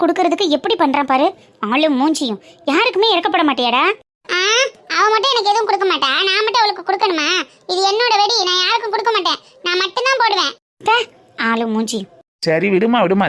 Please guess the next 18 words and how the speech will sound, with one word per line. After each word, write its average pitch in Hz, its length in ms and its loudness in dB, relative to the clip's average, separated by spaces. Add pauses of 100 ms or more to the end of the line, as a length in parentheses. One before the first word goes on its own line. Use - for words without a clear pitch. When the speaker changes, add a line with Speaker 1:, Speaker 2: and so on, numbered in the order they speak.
Speaker 3:
சின்ன 185 200 -2
கழுதை, 180 320 2
அவனுக்கு 175 260 -2
என்ன 202 160 0
தெரியும்? 165 320 0 (320)
நான் 147 220 -2
சாயங்காலம் 180 480 0
டவுனுக்கு 180 340 0
போகையில 180 320 2
வாங்கிட்டு 180 260 -2
வரேன், 208 180 0
இல்ல 185 100 0 (100)
பயலுகள்கிட்ட 190 460 2
யார்ட்டையாவது 185 420 2
காசை 185 240 -2
கொடுத்து 170 240 -2
விடுறேன். 156 240 -2 (340)
Speaker 1:
ம், 269 180 0